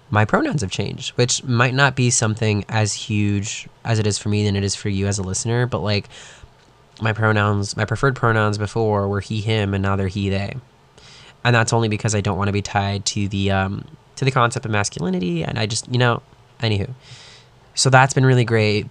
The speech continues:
a-, and I've been able to discover that. And I've also been becoming much more independent, um, you know, with, like,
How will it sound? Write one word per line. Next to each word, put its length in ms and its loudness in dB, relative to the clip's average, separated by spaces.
a-, 260 -2
and 120 0
I've 140 2
been 100 2
able 140 0
to 220 0
discover 440 0
that. 340 0
And 120 2
I've 100 4
also 260 6
been 200 2
becoming 340 2
much 220 0
more 120 2
independent, 560 4
um, 760 4
you 160 2
know, 200 4
with, 280 0
like, 320 2